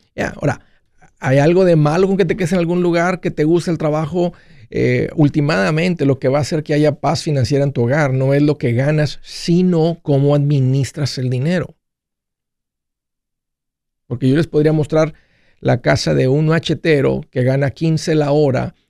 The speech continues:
con una paz financiera que no la tiene alguien que gana veinticinco la hora. Pero las cosas están poniendo caras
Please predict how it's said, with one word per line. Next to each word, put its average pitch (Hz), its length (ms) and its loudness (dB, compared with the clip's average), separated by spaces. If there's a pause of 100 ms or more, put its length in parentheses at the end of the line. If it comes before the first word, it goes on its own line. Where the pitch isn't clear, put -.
(120)
con 139 160 0
una 151 240 2
paz - 280 -2
financiera 147 680 2
que 139 160 -2
no 139 120 2
la 143 180 2
tiene 147 180 2
alguien 147 140 2
que 127 100 -2
gana 135 180 0
veinticinco 135 640 -2
la - 140 -8
hora. - 280 -20 (2250)
Pero 175 460 4 (1400)
las 131 160 0
cosas 170 140 -2
están 196 120 -2
poniendo 180 240 0
caras 151 580 -2